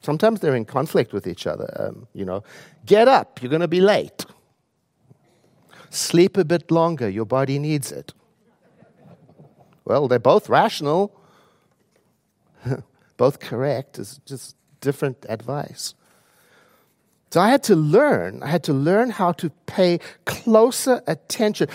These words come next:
not only to the information, but to the feeling in the information. And I'm getting better at sorting out all the different voices through the feeling. It's not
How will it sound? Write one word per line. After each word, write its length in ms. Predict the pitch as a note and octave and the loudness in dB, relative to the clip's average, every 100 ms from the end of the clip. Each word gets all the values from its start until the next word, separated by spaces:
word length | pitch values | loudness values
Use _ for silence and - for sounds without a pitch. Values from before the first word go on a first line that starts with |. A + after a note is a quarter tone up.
| - | -6
not 300 | E3 A#3 D#4 - | 0 4 4 2
only 440 | B3 C#4+ C4+ B3+ | 0 0 -2 -4
to 200 | - A3+ | -2 -4
the 220 | F3 E3 | 0 -2
information, 1160 | - G3+ F#3+ D#3+ C#3+ C3+ F4 F4+ - F4+ G4+ F#4+ _ _ _ _ _ _ _ _ _ _ - _ - C#3 - | 2 0 2 0 2 4 4 4 0 0 0 -4 _ _ _ _ _ _ _ _ _ _ -20 _ -20 -12 -2
but 240 | F#3 - | -2 -2
to 140 | - | -4
the 160 | F3 D#3 | 0 0
feeling 1200 | - - - C4+ B3+ B2+ F2 A2 - C#3 D3 D3 _ _ _ - | -2 -12 -4 0 2 2 0 -4 -12 -16 -18 -20 _ _ _ -10
in 160 | B2+ G#2+ | -8 -4
the 160 | A#2 | -6
information. 840 | A2 G#3 A2 F#2 G2 F#2 F2+ D#2 G#2 - - - | -6 -6 -8 -8 -10 -12 -16 -16 -18 -20 -18 -6
And 160 | D3 | -2
I'm 120 | D#3 D#3+ | 0 -2
getting 480 | C3+ D4 G4+ F4 | 0 2 2 2
better 480 | C#4+ C#4+ D4 C3 C#3 | 2 0 2 2 0
at 180 | - D3+ | 0 -4
sorting 760 | - - G#3+ G#3 A3 A#3 G3+ G3+ | -2 -2 0 0 0 -2 -2 -2
out 280 | D#3+ D#3+ E3 _ - - | 0 -2 -2 _ -20 -8
all 220 | - D#3+ D#3+ | 0 0 2
the 120 | F3 | 0
different 440 | C3+ C#3 D#3+ D3 | 0 -2 0 -4
voices 440 | - B2 C3 C3 - | 0 0 0 -4 -6
through 260 | - C3 | -2 0
the 120 | A#2 | 0
feeling. 380 | A2 - G3 B2 | -2 2 2 2
It's 160 | C#3 G3 | -2 2
not 200 | A3+ | 2